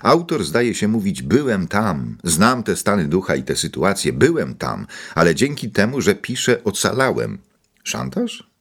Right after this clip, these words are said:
Jak najbardziej. Spójrzcie na stronice zapisane zdaniami, co samo śmierć przegoniły. Zdania kruche jak zdania anioła i jak rurociąg twarde. Zdania korespondenta wojennego z frontu wojny o samego siebie,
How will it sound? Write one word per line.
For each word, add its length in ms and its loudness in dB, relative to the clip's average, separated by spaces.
Jak 180 -2
najbardziej. 560 -4
Spójrzcie 580 -2
na 140 2
stronice 640 0
zapisane 520 0
zdaniami, 600 0
co 260 -4
samo 440 0
śmierć 640 -2
przegoniły. 760 -2
Zdania 500 0
kruche 460 -6
jak 220 -6
zdania 480 -2
anioła 560 -4
i 120 4
jak 240 2
rurociąg 760 0
twarde. 680 -12
Zdania 440 2
korespondenta 760 0
wojennego 520 2
z 80 -6
frontu 400 0
wojny 500 2
o 280 -2
samego 420 0
siebie, 420 2